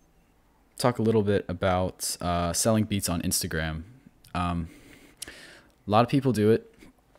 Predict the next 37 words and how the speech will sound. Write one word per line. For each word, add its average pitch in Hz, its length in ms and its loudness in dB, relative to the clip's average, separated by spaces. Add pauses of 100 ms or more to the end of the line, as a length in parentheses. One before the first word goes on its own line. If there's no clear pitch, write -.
(540)
I've, 104 140 2
s-, - 180 0
I've 92 120 -2
noticed, 113 440 2
you 107 80 0
know, 101 100 2
you 104 180 0
have, 98 560 -2 (520)
uh, 78 140 -4
an 82 80 -2
Instagram 92 500 0
story 95 640 -2 (140)
highlight 87 540 0 (120)
or 85 80 -6
something. 87 480 -4 (500)
Um, 82 400 0 (580)
it - 80 -4
says 98 180 0
beat 117 240 0
store, 73 440 -4
you 98 100 -2
know, 95 200 0 (460)
um, 92 460 -2 (300)
a 104 40 -2
lot 110 80 4
of - 60 -4
people 110 220 0
have, 117 380 4 (160)
you 110 80 2
know, 101 100 4
beat 113 220 2
stores 107 300 0
on 95 100 0
their 92 80 -2
Instagram, 90 540 -2
but, 95 140 0
like, 95 400 -2